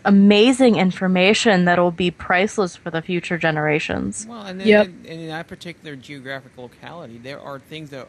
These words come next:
Speaker 2: only done in that geographic area, and you can't research that on the internet.
Speaker 1: Yeah.
Speaker 2: And it would be nice to have that stuff documented, not just for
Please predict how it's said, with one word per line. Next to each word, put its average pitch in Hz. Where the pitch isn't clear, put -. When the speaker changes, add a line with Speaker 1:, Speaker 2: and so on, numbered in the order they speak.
Speaker 2:
only 139
done 135
in 110
that 123
geographic 127
area, 127
and 127
you 156
can't 208
research 175
that 113
on 101
the 98
internet. -
Speaker 1:
Yeah. 156
Speaker 2:
And 131
it 143
would 196
be 139
nice 120
to 120
have 117
that 110
stuff 113
documented, 101
not 113
just -
for 110